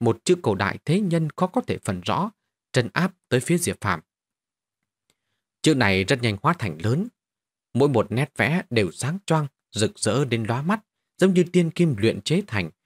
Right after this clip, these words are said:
tràn ngập cảm giác kim khí lạnh như băng, trầm trọng như ức vạn quân.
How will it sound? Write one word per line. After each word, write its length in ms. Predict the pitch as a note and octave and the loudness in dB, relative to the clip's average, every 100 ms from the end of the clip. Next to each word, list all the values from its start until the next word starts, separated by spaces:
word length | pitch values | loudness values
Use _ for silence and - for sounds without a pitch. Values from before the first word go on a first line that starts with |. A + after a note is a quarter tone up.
| _ - | _ -2
tràn 120 | C#3+ | 0
ngập 160 | B2+ - | 0 0
cảm 180 | G#2+ F2 | -4 -4
giác 260 | D3+ E3 | -4 -4
kim 200 | - G#2 | -2 -4
khí 320 | F#2+ B2 D#3 A3+ | -2 -2 -2 -2
lạnh 320 | - G2 G2+ | -2 -4 -4
như 140 | G2+ F2 | -4 -2
băng, 220 | G2 F#2 _ _ - | -2 -4 _ _ -6
trầm 200 | C3 A#2 - | -2 -2 -2
trọng 200 | A#2+ - _ | -2 -4 _
như 140 | G#2 G#2+ | -2 -2
ức 140 | C#3+ | -2
vạn 200 | - F#2 | -4 -6
quân. 200 | - G#2 | -2 -4